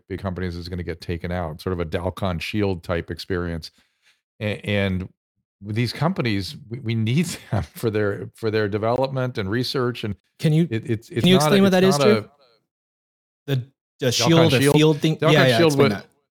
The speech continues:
Speaker 1: Dalcon Shield was an I U D that,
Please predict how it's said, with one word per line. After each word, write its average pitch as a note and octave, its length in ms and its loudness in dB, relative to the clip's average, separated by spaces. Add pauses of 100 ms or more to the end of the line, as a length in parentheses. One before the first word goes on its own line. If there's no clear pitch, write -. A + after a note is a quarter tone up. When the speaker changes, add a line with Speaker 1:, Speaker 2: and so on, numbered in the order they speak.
(340)
Speaker 1:
Dalcon E3 500 2
Shield D3 420 4
was A#2+ 300 2
an G#2+ 220 2
I A2+ 200 0
U A#2+ 240 0
D G2+ 720 -2
that, G2 340 -2